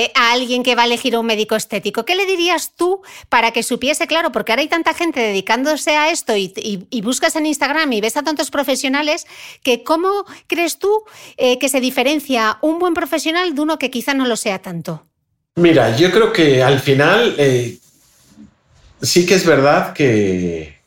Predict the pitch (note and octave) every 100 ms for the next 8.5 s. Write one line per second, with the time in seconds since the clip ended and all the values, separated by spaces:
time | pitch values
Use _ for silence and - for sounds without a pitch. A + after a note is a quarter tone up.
0 | - B2+ A#2 - A#2+ D3 D#3 C3 A2+ F#2
1 | D2+ - _ _ _ _ _ _ - F#2
2 | G2 D#3+ G#3 - G2+ F#2+ F#2+ F#2+ F2+ F2
3 | E2 F2 A2+ A#2 G#2+ - F#2+ F#2+ G2+ G#2+
4 | - A2+ A2 G#2 G2+ - G#2 G#2+ A2 D3+
5 | - - A2+ B2+ A2 G#2 G2+ G#2 - A2
6 | A2+ B2+ D3 A#2+ G#2+ A#2 B2 A2+ G#2 F#2+
7 | A#2+ C3+ C#3 A2+ - G2+ F#2+ F2+ E2 E2
8 | _ E2 - F2 D2+